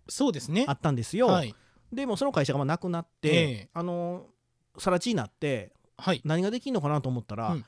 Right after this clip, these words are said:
Speaker 2: なんとコインパーキングができまして、
Speaker 1: ほー。
Speaker 2: 広大な。
Speaker 1: ということは、やっぱり、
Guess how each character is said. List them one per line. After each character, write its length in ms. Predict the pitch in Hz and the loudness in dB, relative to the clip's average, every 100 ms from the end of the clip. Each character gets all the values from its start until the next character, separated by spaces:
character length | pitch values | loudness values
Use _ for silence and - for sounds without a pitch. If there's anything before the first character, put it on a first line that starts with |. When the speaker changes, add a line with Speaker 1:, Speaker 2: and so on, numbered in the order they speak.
| - | -2
Speaker 2:
な 100 | 220 | 0
ん 40 | |
と 80 | - | 0
コ 180 | - 370 | 2 4
イ 100 | 370 | 4
ン 60 | |
パ 120 | - 339 | 4 2
ー 60 | |
キ 100 | 196 | 4
ン 60 | 143 | 2
グ 60 | |
が 80 | 110 | 0
で 80 | 113 | -4
き 100 | 117 | -4
ま 100 | 113 | -6
し 60 | - | -6
て、 200 | 95 - | -8 0
Speaker 1:
ほ 800 | 247 254 247 226 220 214 202 185 | 2 4 4 2 0 0 -2 4
ー。 60 | |
Speaker 2:
広 260 | 175 254 262 | 6 8 8
大 180 | 226 214 | 6 6
な。 160 | 131 - _ _ - - - | 2 -2 _ _ -20 -20 -2
Speaker 1:
と 80 | 269 | 0
い 40 | |
う 80 | 294 | 2
こ 120 | 330 | 2
と 140 | 226 | 2
は、 160 | 143 135 | 0 0
や 100 | 131 | 0
っ 20 | 127 | 2
ぱ 80 | 180 | 2
り、 240 | 139 120 | 0 -6